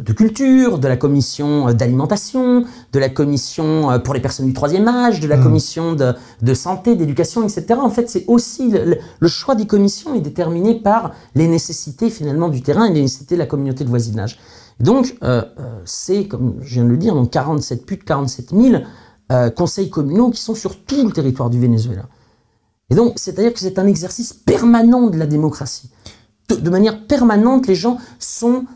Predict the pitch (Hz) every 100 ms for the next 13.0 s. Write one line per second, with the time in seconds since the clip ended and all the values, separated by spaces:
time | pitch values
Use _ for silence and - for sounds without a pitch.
0 | _ - 202 - 202 233 165 156 233 -
1 | 196 175 208 214 - - 247 214 196 -
2 | 185 - 214 175 151 202 185 165 156 147
3 | 147 143 - 170 202 - _ - 120 -
4 | - 196 156 131 110 131 - 127 - 214
5 | 233 - - - 110 143 185 208 - 131
6 | 127 117 139 147 127 180 - 202 196 160
7 | - - 160 131 131 196 226 - - _
8 | - 113 160 220 202 170 - 131 156 185
9 | 196 123 - _ - 123 123 120 110 -
10 | - 123 113 127 131 131 117 160 156 117
11 | 120 120 117 110 92 - _ - 123 -
12 | 165 196 208 143 160 160 135 131 127